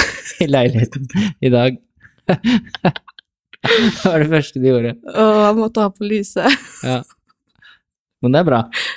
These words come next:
Speaker 2: Ja.
Speaker 1: Vi, vi kan starte egentlig med for jeg vet jo at, eh,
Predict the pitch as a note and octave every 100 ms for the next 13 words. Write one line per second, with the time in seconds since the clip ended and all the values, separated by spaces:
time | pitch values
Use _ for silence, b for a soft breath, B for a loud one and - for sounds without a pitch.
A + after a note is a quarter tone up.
0 | B B3 A#3 A#3 _ _ _ _ _ _
1 | _ _ C3 C3 C3+ - _ _ _ _
2 | _ _ _ _ C#3 D#3+ D#3 - C#3 A2+
3 | D#2+ C3 A#2 A2+ B2+ A#2 A2+ G#2+ B2 -
4 | _ _ _ _ - B2 A#2 A2+ - A#2
5 | A#2 -